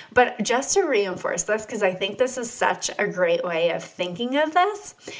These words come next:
and thinking about how you can manifest more of what you want and how these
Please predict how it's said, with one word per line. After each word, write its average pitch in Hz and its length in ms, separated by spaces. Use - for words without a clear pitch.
and 233 220
thinking 220 380
about 196 320
how 185 520
you 196 280
can 196 160
manifest 175 560
more 175 340
of 170 120
what - 120
you 175 120
want 240 380
and 202 140
how 175 680
these 190 240